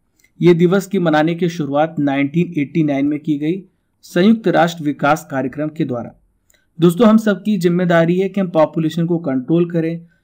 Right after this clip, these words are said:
क्योंकि हमारे पृथ्वी में सीमित संसाधन है और सीमित संसाधन का उपयोग सीमित जनसंख्या ही कर सकती है। देखिए फ्रेंड्स, यहाँ पे हमने बात की है दिवस की, तो आइए जानते हैं महत्वपूर्ण दिवस के बारे में। हर साल राष्ट्रीय चिकित्सक दिवस मनाया जाता है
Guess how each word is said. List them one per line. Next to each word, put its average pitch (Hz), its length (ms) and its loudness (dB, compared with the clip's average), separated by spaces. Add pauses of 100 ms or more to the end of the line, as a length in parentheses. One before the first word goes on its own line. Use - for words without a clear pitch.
(120)
क्योंकि 175 220 0
हमारे 170 380 0
पृथ्वी 165 420 -4
में 147 320 -4
सीमित 214 360 6
संसाधन 127 640 -2
है 113 120 -12 (300)
और 151 120 2
सीमित 196 320 4
संसाधन 160 580 -2
का 151 180 -6
उपयोग 143 460 -6 (120)
सीमित 196 440 0
जनसंख्या 156 580 -2
ही 165 80 0
कर 151 160 -4
सकती 120 440 -12
है। 123 80 -16 (440)
देखिए 170 240 4
फ्रेंड्स, 208 400 0
यहाँ 160 300 4
पे 226 140 0
हमने 220 200 2
बात 175 280 0
की 196 140 -2
है 214 80 4
दिवस 147 360 2
की, - 180 -16 (380)
तो 180 60 4
आइए 214 140 6
जानते 170 380 2
हैं 214 80 4
महत्वपूर्ण 170 420 0
दिवस 143 300 -4
के 156 100 -4
बारे 113 280 -6
में। - 140 -16 (420)
हर 208 220 6
साल 160 420 0 (180)
राष्ट्रीय 151 720 2 (240)
चिकित्सक 190 520 0
दिवस 170 360 0
मनाया 143 240 -2
जाता 139 360 -4
है 170 100 -8